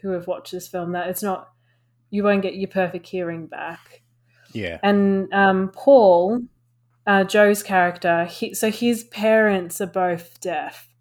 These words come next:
Speaker 1: So
Speaker 2: Oh, right.
Speaker 1: that's
Speaker 2: In real life, Paul Racky.
Speaker 1: Yeah. Yeah. So
Speaker 2: Right,
Speaker 1: he,
Speaker 2: okay.
Speaker 1: he, he knows sign language really well. And
Speaker 2: Yeah.
Speaker 1: they, I think they hired a fair few people who have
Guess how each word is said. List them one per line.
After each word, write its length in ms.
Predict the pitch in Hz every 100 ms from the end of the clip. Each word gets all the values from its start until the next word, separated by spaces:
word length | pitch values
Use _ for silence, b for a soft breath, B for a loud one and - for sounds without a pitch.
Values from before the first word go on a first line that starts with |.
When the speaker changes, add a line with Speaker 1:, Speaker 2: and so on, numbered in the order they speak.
| _ _
Speaker 1:
So 80 | 143
Speaker 2:
Oh, 60 | 165
right. 20 |
Speaker 1:
that's 320 | 190 95 -
Speaker 2:
In 100 | 127
real 140 | 151 147
life, 280 | 104 - -
Paul 160 | 131 117
Racky. 380 | 120 - 87 -
Speaker 1:
Yeah. 440 | 247 208 185 175 b b b _
Yeah. 260 | 214 190 180
So 160 | -
Speaker 2:
Right, 160 | 233 208
Speaker 1:
he, 220 | 226 220
Speaker 2:
okay. 120 | 202
Speaker 1:
he, 380 | - 220 214 202
he 320 | 175 - 214 208
knows 600 | 196 196 190 190 - - -
sign 320 | - 185 185
language 580 | 175 175 175 175 170 - -
really 320 | 190 180 175
well. 400 | 170 170 165 175
And 160 | 185 190
Speaker 2:
Yeah. 60 |
Speaker 1:
they, 100 | 196
I 60 | 196
think 180 | 214 240
they 200 | 226 214
hired 640 | 190 190 185 185 185 185
a 100 | 185
fair 280 | 180 185 185
few 680 | 180 - 185 175 170 170 170 - _ _ _ _ _
people 600 | 190 180 180 180 175 170 -
who 80 | 190
have 280 | 180 175